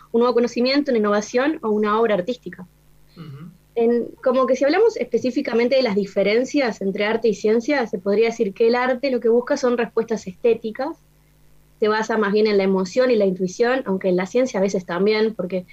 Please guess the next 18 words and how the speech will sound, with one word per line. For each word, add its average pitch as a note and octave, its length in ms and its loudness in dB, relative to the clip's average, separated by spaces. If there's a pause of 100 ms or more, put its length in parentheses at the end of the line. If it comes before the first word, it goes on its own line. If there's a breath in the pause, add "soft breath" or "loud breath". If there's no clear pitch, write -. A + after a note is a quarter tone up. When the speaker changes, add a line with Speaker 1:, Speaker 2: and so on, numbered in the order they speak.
(180 loud breath)
Speaker 1:
tenés A3 240 0
una A3 220 2
corazonada G3+ 680 0
y G#3 60 0
vas F#3+ 120 -2
por G3 180 -2
ese F#3 200 -2
lado, G3 500 0 (280)
aunque F#3 200 0
no F3+ 80 2
sabes F#3 300 -8
por F3 160 -2
qué. G#3+ 240 -4 (920 soft breath)
Eh, A3 540 0
depende, B3+ 420 2
bueno, A3+ 260 2
de, F3 260 0
de, F#3+ 140 -6